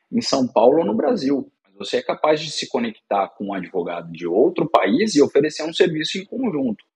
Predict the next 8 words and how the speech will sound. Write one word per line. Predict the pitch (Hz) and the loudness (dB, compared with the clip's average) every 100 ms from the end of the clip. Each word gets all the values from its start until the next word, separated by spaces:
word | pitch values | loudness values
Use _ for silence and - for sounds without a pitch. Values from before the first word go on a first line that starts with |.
| _ _ _ | _ _ _
Então, | 110 | -4
se | 113 | 0
você | 117 110 160 | 0 2 0
tiver | - 226 151 117 | 0 2 6 6
essa | 104 120 113 | 4 -2 -2
visão | 113 95 107 95 85 - _ - | -2 2 2 2 -4 -12 _ -8
de | 95 | 2
negócios, | 127 107 92 104 196 - 98 - - | 2 2 2 4 4 2 -12 -14 -18